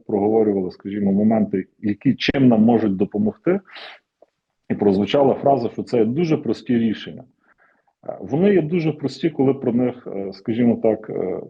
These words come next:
просто спілкуватися, думати, е, і, там, скажімо, мріяти. Це є дуже прості рішення для нас. Але ми повинні зрозуміти, що будь-яка європейська країна, будь, там, будь-яка, в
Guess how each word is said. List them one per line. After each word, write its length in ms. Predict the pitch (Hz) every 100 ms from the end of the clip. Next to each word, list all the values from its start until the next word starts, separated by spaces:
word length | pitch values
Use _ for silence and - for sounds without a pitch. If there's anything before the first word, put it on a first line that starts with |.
| -
просто 300 | 139 - 113
спілкуватися, 880 | - 117 - 131 139 135 - -
думати, 440 | 104 131 127 - 101
е, 260 | 95 92 90 98 95 -
і, 200 | - 104 90 - -
там, 140 | 87 85
скажімо, 400 | - 95 104 101
мріяти. 540 | 110 113 101 - - - _ - - _
Це 120 | 110
є 60 |
дуже 260 | 113 151 147
прості 400 | - 117 - 143
рішення 440 | 143 - 135 123
для 200 | 113 113
нас. 400 | 127 139 - - _ _ _ _ _
Але 180 | - 95
ми 100 | 127
повинні 380 | - 151 151 147
зрозуміти, 540 | 131 135 143 165 143
що 160 | 101 110
будь-яка 360 | 123 135 123 117
європейська 920 | 117 - 98 113 123 160 180 - 113
країна, 440 | 113 107 104 95
будь, 380 | 87 117 117 _
там, 140 | 90 87
будь-яка, 360 | 98 135 131 110
в 260 | 104 107